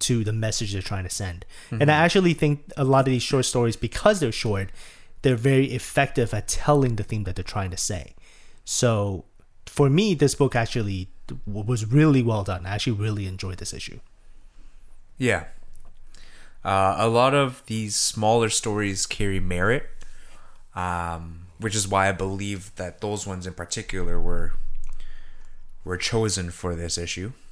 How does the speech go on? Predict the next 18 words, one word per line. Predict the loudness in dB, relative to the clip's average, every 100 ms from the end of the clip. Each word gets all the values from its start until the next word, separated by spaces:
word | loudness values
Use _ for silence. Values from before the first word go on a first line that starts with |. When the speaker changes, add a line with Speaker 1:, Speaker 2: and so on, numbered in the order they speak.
| -10
Speaker 1:
Mm-hmm. | -6 -4
Speaker 2:
right? | -4 -4 -8 -10 -12 -12 -12
'Cause | -10 -6
I'm | -4
sure | -2 0
there | 2
was | 4
a |
plethora | 2 2 2 0
of | 0
stories | -2 -2 -4
that | -6 -6
they, | -8 -8 -8 -12 -12
that | -12
they | -8
sorted | -6 -4 -4 -4 -6
through. | -10 -10 -12 -16 -20 -18 -18 -16 -18 -18 -18 -18 -18 -16 -12
Um, | -8 -8 -8 -8 -10